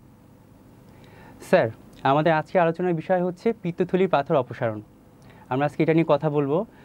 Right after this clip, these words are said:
তো স্যার, পিত্তথলির পাথরটা আসলে কি?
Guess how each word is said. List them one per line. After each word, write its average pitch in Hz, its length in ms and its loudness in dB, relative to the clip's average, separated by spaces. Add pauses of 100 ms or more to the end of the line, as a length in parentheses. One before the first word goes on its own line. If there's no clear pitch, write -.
(260)
তো 156 200 0
স্যার, 156 240 0 (140)
পিত্তথলির 226 580 0
পাথরটা 170 440 -2
আসলে 156 220 -4 (100)
কি? 110 180 -8